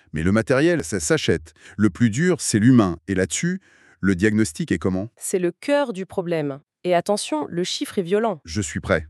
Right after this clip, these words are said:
Speaker 2: Depuis la création de la spécialité de médecine d'urgence, seuls vingt-neuf médecins urgentistes ont été formés dans tout le pays.
Speaker 1: Pardon, j'ai mal entendu. <laughs> Tu as dit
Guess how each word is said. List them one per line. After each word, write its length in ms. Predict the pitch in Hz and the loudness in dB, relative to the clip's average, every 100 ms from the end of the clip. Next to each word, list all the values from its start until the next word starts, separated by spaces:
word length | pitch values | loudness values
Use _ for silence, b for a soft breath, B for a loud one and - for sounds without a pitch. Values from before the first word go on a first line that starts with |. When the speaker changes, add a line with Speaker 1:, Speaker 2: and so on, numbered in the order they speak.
| _ _ - | _ _ -16
Speaker 2:
Depuis 380 | 156 220 - 277 | -6 -6 -4 0
la 120 | 202 | 0
création 640 | - - 254 226 - 247 240 | -2 -2 2 2 0 0 0
de 60 | |
la 80 | 175 | 0
spécialité 680 | - - 226 226 208 180 202 | -4 -4 -2 -2 -4 -4 -4
de 80 | 160 | -2
médecine 480 | 190 233 - 214 | 0 -2 -2 -4
d'urgence, 640 | 185 170 156 170 214 - - _ | -2 -4 -4 -4 -4 -6 -10 _
seuls 540 | - - - 254 269 269 | -6 -2 2 4 4 0
vingt-neuf 760 | 170 160 220 254 - 240 233 - | -8 -2 0 0 2 2 2 0
médecins 380 | 202 - 214 196 | -2 -2 -2 0
urgentistes 600 | 180 170 170 - 220 - | 0 -2 -4 -6 -6 0
ont 60 | 165 | 0
été 180 | 180 | 0
formés 280 | 175 165 175 | -4 -2 0
dans 120 | 156 | -2
tout 140 | 147 165 | -4 -8
le 40 | |
pays. 260 | 143 139 123 _ _ | -8 -8 -8 _ _
Speaker 1:
Pardon, 320 | - 98 95 76 | -4 -2 -2 -6
j'ai 140 | - 95 | -6 -2
mal 160 | 117 | 0
entendu. 440 | 123 107 95 82 73 - _ | 0 -2 -6 -6 -12 -16 _
<laughs> 180 | _ | _
Tu 140 | - 113 | -4 -2
as 60 | |
dit 240 | 85 127 | -2 -2